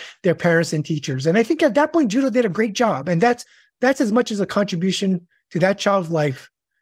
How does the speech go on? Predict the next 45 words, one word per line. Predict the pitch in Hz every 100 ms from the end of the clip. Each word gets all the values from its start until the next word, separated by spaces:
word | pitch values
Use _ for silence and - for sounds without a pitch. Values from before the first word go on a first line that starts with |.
| _ -
as, | 170 180
as | - 170 156 -
having | 185 185 175
a | 151
medal | 151 175 160
over | 156 147
there | 156 151
for | -
that, | 147 143 -
uh, | 175 165
that | 160 151
professional | - 143 147 - 139
athlete. | 135 131 131 127
And | 139
so | - 160 147 135 _ _ _ _ _ -
I | 202
think | 214 302
that | 220 196
perspective, | 185 - 311 - 120 123 _ _ _ -
going | 165 160
back | 165
to | -
your | 147
question, | - 196 - 143
is | 131
something | - 175 175 160
that | 147 143 165
is, | 135 127 - _ _ _ _ _ -
that | 160
I | 156 196
learn | 202 220 226 196
and | 170
I | 175
remember | 165 175 190 190
every | 175 175 175
day, | 180
because | 160 160
every | 170 190
day | 202 143
I, |
I'll | 165 175
be | 165
there | 175 180 -
this | 170 170
afternoon | 156 - 185 151 127